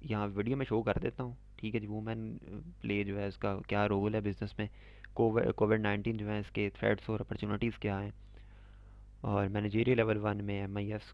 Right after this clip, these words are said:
का होगा आपकी प्रेजेंटेशन, ठीक है। उसमें आपने बताना है कि ईआरपी जो लेटेस्ट सॉफ्टवेयर आजकल चल रहा है बिजनेस में उसके बारे में डिफाइन करना है, ठीक है। और इसी तरह एमएल टू में फा-, financial accounting and corporate reporting के बारे में होगी,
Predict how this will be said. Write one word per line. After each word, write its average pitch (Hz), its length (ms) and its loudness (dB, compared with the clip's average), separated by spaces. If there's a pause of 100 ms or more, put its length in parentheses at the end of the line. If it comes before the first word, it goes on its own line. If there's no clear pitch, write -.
का 113 100 2
होगा 101 320 0
आपकी - 220 -6
प्रेजेंटेशन, 101 640 -4
ठीक 107 220 -4
है। - 360 -8 (220)
उसमें 113 200 0
आपने 104 220 0
बताना 98 340 0
है 101 120 2
कि 107 220 -2
ईआरपी 101 500 0
जो 95 400 -2
लेटेस्ट 104 340 -6
सॉफ्टवेयर 104 360 -4
आजकल 98 280 -2
चल 95 180 -2
रहा 98 160 -2
है 98 60 -2
बिजनेस 101 360 -6
में 110 120 -2 (460)
उसके - 160 -2
बारे 98 280 -2
में 98 220 -4 (180)
डिफाइन 95 360 -2
करना 95 280 0
है, 95 200 -6
ठीक 101 220 -2
है। 92 100 -4 (580)
और 92 560 0 (120)
इसी 107 160 0
तरह 104 420 2
एमएल 101 260 2
टू 113 200 0
में 113 220 2 (580)
फा-, 95 380 0
financial 107 460 4
accounting 107 380 2 (160)
and 101 200 -2
corporate 104 360 0
reporting 107 420 -2
के 156 60 0
बारे 131 240 -2
में 131 100 -4
होगी, 110 300 -2